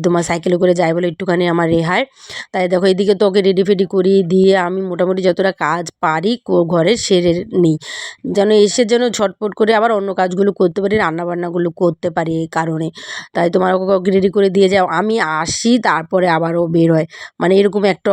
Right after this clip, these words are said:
অবস্থা হয়ে যায় তোমার। দেখো বন্ধুরা, আমি এদিকে ছোটোটাকে নিয়ে চলে এসেছি। ছোটোটা তো গরমে নিজে একা একাই মোজা টোজা এদিক ওদিক খুলে মুলে ফেলে দিয়েছে, তাই আগে ওর ড্রেসটা আমি খুলে দিচ্ছি, কারণ ড্রেসগুলো না কি মোটা, নিচে দেবে শার্টটা ঠিক আছে, তাও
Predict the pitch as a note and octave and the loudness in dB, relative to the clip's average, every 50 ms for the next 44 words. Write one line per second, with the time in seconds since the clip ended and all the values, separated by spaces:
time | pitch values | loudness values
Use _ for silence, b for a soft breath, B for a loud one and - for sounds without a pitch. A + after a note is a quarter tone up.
0 | F3+ F3 E3 E3+ E3+ E3+ D#3+ - - - - F#3 E3+ E3+ E3 D#3+ E3 D#3+ E3 E3 | 0 0 0 0 0 0 0 0 -6 -6 -4 -4 -2 -2 -2 -2 -2 -2 -2 -2
1 | D#3 D3+ F3+ E3 D#3 D#3 D#3+ E3 E3 _ _ _ _ _ _ _ _ _ - _ | -2 -2 -2 -4 -4 -4 -6 -8 -10 _ _ _ _ _ _ _ _ _ -20 _
2 | _ _ _ _ - - _ - - _ B B B B B B B _ _ _ | _ _ _ _ -20 -20 _ -20 -20 _ B B B B B B B _ _ _
3 | _ _ _ _ _ _ _ _ - A3+ G#3+ G3+ F#3 G#3+ G3+ G#3+ G#3+ G#3+ G#3 G#3+ | _ _ _ _ _ _ _ _ -6 -2 -2 0 0 2 2 2 2 2 2 0
4 | G#3 G#3+ G#3 G3 G#3+ G3+ - A3 G3+ G3+ G#3 G3 G#3 G#3 G#3+ G#3 F3+ - G#3+ G3 | 0 -2 -2 0 0 0 0 2 2 2 2 0 0 0 -2 -2 0 0 0 2
5 | G3+ G3+ G#3 F#3 F3 G#3 E3+ - A3 G#3+ F#3 - F#3 F3+ F#3 F3+ G3+ F#3+ F3 F#3+ | 4 4 2 2 2 -2 -2 -2 -4 -4 -2 0 -2 0 2 0 0 0 2 2
6 | F#3 F3+ F#3 F3+ G3 G3 G3 F#3+ F#3+ F#3+ F#3+ F3 - F#3 E3+ G3 F#3+ G3 F#3 F3 | 2 4 2 2 0 0 0 0 0 0 0 0 0 0 0 0 0 0 0 -2
7 | F#3 F3 G3 F#3 F#3+ F3 F#3 F3+ F#3 F3+ F#3 - G3+ F#3 F3+ F3+ F#3 F#3 F#3 - | -2 -2 0 0 0 2 2 2 0 0 -2 -2 -2 -2 0 0 2 0 0 0
8 | - F#3 F3+ F3+ F3 E3+ F#3 F3+ F3+ E3+ - - - B3 D4 E4+ B B B B | 0 -2 0 0 2 2 2 2 2 2 -2 -2 0 2 2 2 B B B B
9 | B B B B - - G3+ E3 E3+ F3 F3 F#3 F#3 F3+ F#3 F#3 F#3 - - G#3 | B B B B -6 -4 -2 0 0 0 2 0 0 2 2 0 0 0 0 0
10 | F#3+ F#3+ F#3 F#3 F3+ F3+ F3 - - G3+ F#3+ F#3 F#3 F#3 F#3 E3 - G3 G3 F#3+ | 0 2 2 0 -2 -2 -4 -4 -2 0 0 2 2 0 0 -2 -2 0 0 0
11 | G3 F#3+ F#3 F3 G3 F#3 A3 A#3+ B3+ B3 B3 - A#3 F#3+ F#3 F3+ F3+ F3+ F#3 F#3 | 2 2 0 0 0 -2 0 0 0 -2 -2 -4 -4 -4 -4 -2 -2 -2 -2 -2
12 | E3+ - - F#3 F3 F3+ F3+ F3 - G3+ F#3 G3 G3 G3 F#3+ G#3 E3 E3+ E3 - | -2 -2 -2 -2 -2 -2 -4 -4 -2 0 2 2 2 2 0 -2 -4 -4 -4 -2
13 | - G#3 G3 - G#3 F#3 - G3+ F#3+ - - G#3 - F#3 E3 F3 | -2 -2 -2 -2 -10 -4 -2 -2 -2 0 -2 -2 0 0 0 0